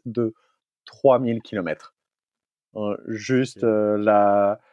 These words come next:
Speaker 1: et c'est, et c'est dommage parce qu'en fait, il faut que, ce qu'on nous apprend beaucoup, euh, dans le stand-up, c'est faut un rythme de blague. Faut le rire toutes les, euh, dix secondes, euh, et,
Speaker 2: Il faut
Speaker 1: euh,
Speaker 2: entre quatre et huit rires par minute,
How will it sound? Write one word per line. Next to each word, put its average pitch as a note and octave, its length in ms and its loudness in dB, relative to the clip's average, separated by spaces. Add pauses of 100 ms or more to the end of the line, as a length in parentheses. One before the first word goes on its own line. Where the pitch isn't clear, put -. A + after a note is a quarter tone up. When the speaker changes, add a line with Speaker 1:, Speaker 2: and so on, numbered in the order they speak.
(240)
Speaker 1:
et A#2+ 120 0
c'est, C3 320 2
et A#2+ 80 -2
c'est C3 140 0
dommage C#3 340 2
parce G#2+ 140 -2
qu'en G#2+ 160 -4
fait, B2 260 -2
il G2+ 420 -6 (100)
faut C#3 540 2
que, A#2+ 380 -2 (200)
ce - 120 -12
qu'on D3 120 -2
nous D#3 160 4
apprend D#3 280 4
beaucoup, E3 480 0
euh, B2+ 220 4
dans A#2+ 140 -4
le A#2 40 -6
stand-up, C3 360 -2
c'est C3+ 220 0 (420)
faut C3+ 260 4
un B2+ 100 2
rythme D3 320 0
de B2 80 0
blague. G#2+ 320 0 (200)
Faut C3 260 4
le A#2+ 120 2
rire A#2+ 420 2
toutes B2 300 -4
les, A#2+ 300 2
euh, G#2+ 720 0
dix A2+ 180 -12
secondes, A2+ 580 -6
euh, F#2+ 320 -2 (960)
et, G2 140 0
Speaker 2:
Il G2 80 2
faut F#2+ 200 4
Speaker 1:
euh, E3+ 40 4
Speaker 2:
entre D#3+ 220 -2
quatre D3+ 420 2
et C3+ 80 6
huit C3 240 4
rires C#3 260 4
par B2 160 0
minute, G2+ 440 -2